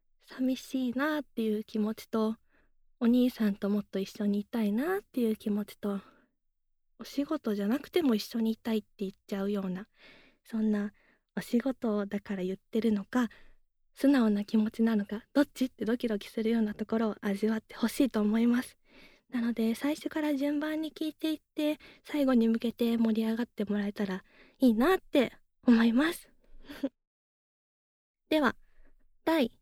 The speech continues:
四問。白沢さんは、ブレザーとセーラー服、どちらが可愛いと思いますか？えー、これはね、両方とも可愛いと思います。でも、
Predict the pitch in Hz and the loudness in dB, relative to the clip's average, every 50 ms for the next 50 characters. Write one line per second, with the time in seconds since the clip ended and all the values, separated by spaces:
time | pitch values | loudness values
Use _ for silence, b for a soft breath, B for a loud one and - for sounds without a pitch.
0 | _ _ _ 311 359 392 415 403 320 240 208 208 - _ _ _ _ _ _ _ | _ _ _ 0 2 2 4 4 2 2 2 0 -4 _ _ _ _ _ _ _
1 | _ _ _ - - 285 294 285 - - 277 269 277 262 - 254 247 240 254 302 | _ _ _ -10 -4 -2 -2 -2 0 0 0 0 0 0 0 2 2 2 2 2
2 | 294 233 233 - _ _ _ _ _ _ _ _ _ - 277 320 381 392 - 359 | 0 0 -2 -6 _ _ _ _ _ _ _ _ _ 0 4 4 4 4 4 4
3 | 294 226 208 - - 262 - - _ _ _ _ _ _ _ - 311 339 359 381 | 2 2 2 2 2 0 0 -2 _ _ _ _ _ _ _ 0 2 2 4 4
4 | 381 370 - - - - 208 - _ _ _ _ _ _ _ 339 403 - - 427 | 4 2 0 -2 -2 -4 -4 -4 _ _ _ _ _ _ _ 0 2 4 4 4
5 | 415 349 269 226 - - 226 220 226 240 240 240 - 196 185 190 202 202 214 240 | 4 4 4 2 2 2 2 2 4 2 2 2 0 0 0 2 2 4 4 2
6 | 240 - - - 190 240 330 - _ _ _ _ _ _ _ _ _ _ _ _ | 2 0 -2 -4 -4 -4 -4 -6 _ _ _ _ _ _ _ _ _ _ _ _
7 | _ _ _ _ _ _ _ - 285 311 349 381 415 415 B B B B B B | _ _ _ _ _ _ _ -4 -2 0 0 0 0 0 B B B B B B
8 | B B _ _ _ - - 269 262 269 254 262 254 254 262 277 262 247 220 226 | B B _ _ _ -6 -2 0 0 2 2 2 2 2 4 4 4 4 4 4
9 | 269 294 330 - 359 370 - 392 359 370 359 - 370 370 392 403 392 - - 311 | 2 2 2 2 2 2 2 2 2 2 2 2 2 4 4 4 4 4 4 4
10 | 277 254 262 254 240 262 294 - - - B B B B B B B B B B | 4 4 6 4 4 4 2 0 -4 -10 B B B B B B B B B B
11 | B B B B _ - 349 339 320 320 330 311 262 254 | B B B B _ 0 0 2 2 2 2 2 2 0